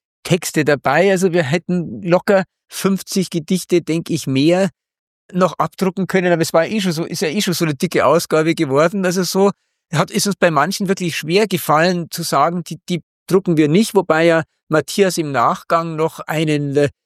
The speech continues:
lyrischen, er macht ja lyrische Newsletter und er will tatsächlich noch einen Newsletter machen, äh, mit Gedichten, die nicht aufgenommen worden sind in die Ausgabe, aber die trotzdem ihm total spektakulär erschienen sind.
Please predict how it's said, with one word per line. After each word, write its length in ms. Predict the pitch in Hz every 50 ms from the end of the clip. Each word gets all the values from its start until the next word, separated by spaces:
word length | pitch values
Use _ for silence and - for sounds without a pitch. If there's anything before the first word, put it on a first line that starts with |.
| _ _ -
lyrischen, 460 | 147 139 165 196 180 185 - - 160
er 80 | 156 147
macht 240 | 156 160 - -
ja 80 | 175 156
lyrische 420 | 151 170 180 170 170 165 - 160
Newsletter 720 | 147 151 180 233 254 214 - 175 143 160 - - 185 170 165
und 120 | 165 160
er 120 | 170 160 156
will 100 | 190 180
tatsächlich 520 | - 170 165 - - 165 165 175 170 -
noch 140 | 165 156 -
einen 280 | 156 165 160 156 147
Newsletter 540 | 143 143 160 175 165 - 165 165 - 175 156
machen, 420 | 143 135 139 156 - 190 175 160 156
äh, 140 | 156 156 - _ _ _ _ _ - 160
mit 140 | 165 -
Gedichten, 400 | - 170 139 190 185 - - 175
die 100 | 151 165
nicht 280 | 160 196 226 - - -
aufgenommen 680 | 165 170 160 - - - 160 151 151 151 156 147 135
worden 220 | 151 165 165 160 156
sind 180 | - 202 185
in 60 | 175
die 100 | 147 165
Ausgabe, 560 | - 139 156 185 190 - - 180 170 165 160 143
aber 140 | 165 165
die 100 | 147 160
trotzdem 400 | - 180 196 202 - - 185 165
ihm 240 | 135 170 196 190 175
total 340 | - 160 117 - 156 160 170
spektakulär 880 | - - - 151 - - - 165 165 156 - - 160 147 175 214 208 -
erschienen 460 | 156 135 - - 160 160 165 160 156
sind. 400 | 143 - - 175 180 202 190